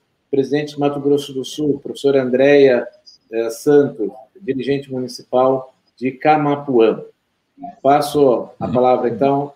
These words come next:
ao senador Flávio Arnes. Senador,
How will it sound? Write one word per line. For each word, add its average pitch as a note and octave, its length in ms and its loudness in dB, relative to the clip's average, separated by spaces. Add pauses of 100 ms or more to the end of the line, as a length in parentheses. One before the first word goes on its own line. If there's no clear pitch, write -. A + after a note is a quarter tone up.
(200)
ao B2 440 -2 (120)
senador C3+ 720 2 (140)
Flávio A#2+ 360 -2
Arnes. C3 360 0 (100)
Senador, B2 760 -2